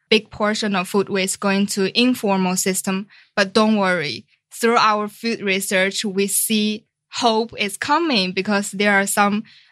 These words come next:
really innovative cases happening, like the earthworm farm. In Shanghai, there is a earthworm farm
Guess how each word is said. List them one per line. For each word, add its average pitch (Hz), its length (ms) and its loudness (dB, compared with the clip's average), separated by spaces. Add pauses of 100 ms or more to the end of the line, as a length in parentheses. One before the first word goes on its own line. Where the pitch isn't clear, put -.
(140)
really 262 480 2
innovative 214 1000 0
cases 208 500 -2
happening, 226 760 -2 (280)
like 196 320 -2
the 202 200 -4
earthworm 208 800 -2 (220)
farm. 202 560 0 (360)
In 220 140 4
Shanghai, 220 580 0
there 269 200 0
is 202 240 0
a 185 380 0 (220)
earthworm 214 460 0
farm 202 540 0